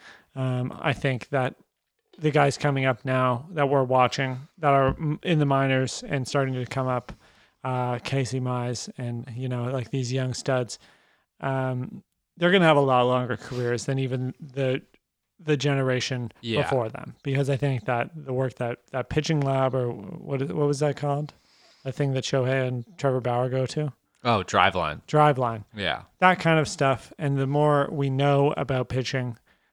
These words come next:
Speaker 1: it's gonna allow them to pitch longer. And I think that people are going to have, Tommy John's gonna get better.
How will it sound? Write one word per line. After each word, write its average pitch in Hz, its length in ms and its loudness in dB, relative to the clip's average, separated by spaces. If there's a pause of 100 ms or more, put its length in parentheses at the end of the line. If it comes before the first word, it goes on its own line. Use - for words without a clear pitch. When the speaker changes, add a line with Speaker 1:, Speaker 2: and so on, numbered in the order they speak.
(100)
Speaker 1:
it's 143 140 -8
gonna 208 180 4
allow 151 240 6
them 135 240 2
to 123 80 -4
pitch - 280 0
longer. 139 460 -2 (320)
And 135 100 -2
I 135 60 0
think 139 240 0
that 143 160 2
people 139 240 0
are 135 80 2
going 139 260 2
to 127 80 -4
have, 127 420 -2 (600)
Tommy 160 240 8
John's 139 340 0
gonna 143 180 -2
get 131 200 -2
better. 127 380 0